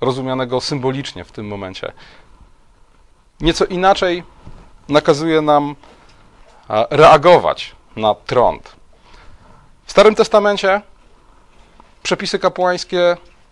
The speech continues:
zmierzały do jednego podstawowego celu: oddzielić. Chrystus zmierza do innego celu: uzdrowić. Zwracamy często uwagę na to, że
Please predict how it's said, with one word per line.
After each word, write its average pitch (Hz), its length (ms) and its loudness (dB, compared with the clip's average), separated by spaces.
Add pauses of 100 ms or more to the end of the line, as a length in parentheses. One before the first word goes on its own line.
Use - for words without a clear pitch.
(160)
zmierzały 165 520 -2
do 147 220 -2
jednego 147 400 -4
podstawowego 139 600 -6
celu: 90 360 -8 (180)
oddzielić. 120 680 -6 (1900)
Chrystus 214 640 -2 (640)
zmierza 170 340 0
do 156 80 -2
innego 165 380 -4
celu: 90 320 -10 (460)
uzdrowić. 151 600 -2 (2500)
Zwracamy 175 380 2
często 220 280 0
uwagę 190 360 2
na 175 160 0
to, 180 140 -6
że 147 360 -2